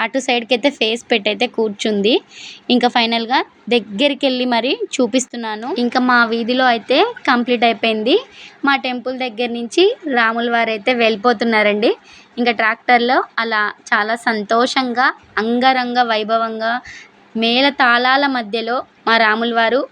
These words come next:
ఊరంతా ఊరేగుతున్నారు. చాలా హ్యాపీగా ఉంది మాకైతే. ఇంకా వెళ్ళిపోతున్నారు. పైనైతే మా తమ్ముడు నిలబడి అందరూ తీసుకొని వచ్చిన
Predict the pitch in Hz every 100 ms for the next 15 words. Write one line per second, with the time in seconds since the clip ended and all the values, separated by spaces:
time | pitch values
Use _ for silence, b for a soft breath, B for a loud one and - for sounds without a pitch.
0 | _ 240 240 233 247 262 277 247 240 240
1 | 220 240 226 226 233 - 233 220 254 269
2 | 247 - 233 226 226 220 214 220 196 202
3 | 196 240 415 B B B B 285 285 254
4 | 247 214 254 240 247 226 240 453 - _
5 | - - 214 220 247 240 - 311 415 -
6 | 233 208 220 220 247 226 220 214 220 269
7 | 415 B B - 220 226 240 262 240 233
8 | 240 220 202